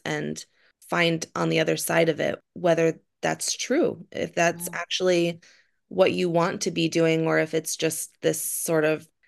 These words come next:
Speaker 1: I don't <laughs> wanna say peer pressure, and yet that's kind of what it feels like. It's not like anyone's pressuring us, except the algorithm. I feel like we are constantly trying to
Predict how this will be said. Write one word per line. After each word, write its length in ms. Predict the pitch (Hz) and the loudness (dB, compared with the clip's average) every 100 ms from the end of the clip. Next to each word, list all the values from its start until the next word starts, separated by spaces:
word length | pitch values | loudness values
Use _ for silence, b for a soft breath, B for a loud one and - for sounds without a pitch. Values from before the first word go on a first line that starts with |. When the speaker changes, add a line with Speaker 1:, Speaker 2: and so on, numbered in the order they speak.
| _ | _
Speaker 1:
I 60 | - | -4
don't 140 | 175 | -4
<laughs> 0 | |
wanna 220 | 190 208 190 | 2 2 2
say 240 | 175 160 | 2 0
peer 380 | 156 - 165 160 | 0 -2 2 2
pressure, 420 | 156 - - 160 | 0 -6 -4 0
and 280 | 185 180 180 | 4 4 4
yet 200 | 175 - | 0 -2
that's 200 | 175 - | -4 -4
kind 200 | 254 311 | -4 -2
of 60 | 190 | 0
what 140 | 165 | 0
it 100 | - | 0
feels 300 | 190 196 180 | 0 0 2
like. 320 | 165 160 160 B B | 2 2 -2 B B
It's 80 | - | 0
not 80 | 277 | 6
like 120 | 262 | 8
anyone's 340 | 240 240 233 | 8 6 4
pressuring 560 | 208 - 247 247 196 180 | 2 2 4 4 2 2
us, 160 | 165 175 | -2 -2
except 320 | 208 277 254 | 0 2 2
the 140 | 254 - | 2 4
algorithm. 920 | 247 240 190 165 165 160 175 202 196 | 4 4 2 2 0 -2 -2 -2 -4
I 60 | 175 | -6
feel 260 | 180 170 | -2 0
like 200 | 165 165 | 2 0
we 280 | 170 170 160 | 0 2 2
are 500 | - 160 160 165 170 - _ | 2 2 2 0 -2 -8 _
constantly 960 | - 220 240 240 233 196 185 180 180 180 - | 2 4 4 4 2 2 2 0 -2 -8 -12
trying 640 | - 180 180 175 175 175 180 | -4 0 2 0 -2 -4 -8
to 680 | - - 175 160 160 165 | -2 2 4 4 2 -2